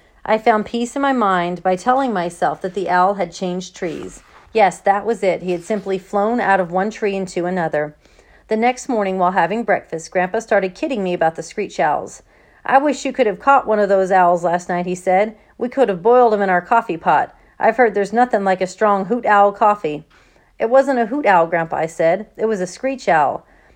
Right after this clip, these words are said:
I don't know for sure if I heard one or two. It could have been just one." Pointing to a small red oak, I said,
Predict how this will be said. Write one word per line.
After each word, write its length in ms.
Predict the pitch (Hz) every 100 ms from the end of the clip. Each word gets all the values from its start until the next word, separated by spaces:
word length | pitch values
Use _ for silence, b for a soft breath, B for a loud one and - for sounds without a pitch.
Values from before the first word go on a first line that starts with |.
| b
I 140 | -
don't 160 | 277 220
know 120 | 233
for 140 | 233 202
sure 420 | - 247 208 180
if 160 | 185
I 100 | 190
heard 220 | 190 190 180
one 280 | 208 240
or 100 | 240
two. 480 | 185 - 240 165 147 b b b
It 120 | 190
could 140 | 330
have 100 | 330
been 160 | 220 202
just 240 | 196 190
one." 340 | 214 196 151 160 _ _
Pointing 300 | - 262 285
to 140 | 294 277
a 40 |
small 360 | 247 233 208 214
red 200 | 214 196
oak, 240 | 185 185
I 100 | 170
said, 520 | 170 - 233 156 170